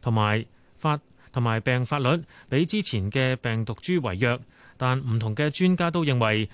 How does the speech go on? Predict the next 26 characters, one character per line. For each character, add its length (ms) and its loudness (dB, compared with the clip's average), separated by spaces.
本 180 2
港 220 0
現 160 0
時 300 -2
冇 260 -4
足 120 -6
夠 200 0
條 240 -4
件 260 -2
採 220 -6
取 180 -4
同 240 -4
新 280 -2
冠 260 0
病 180 -2
毒 120 -4
共 240 -2
存 180 -8
嘅 80 -4
策 180 -2
略。 180 0
黃 160 0
佩 140 0
珊 220 0
報 140 -4
道。 200 -10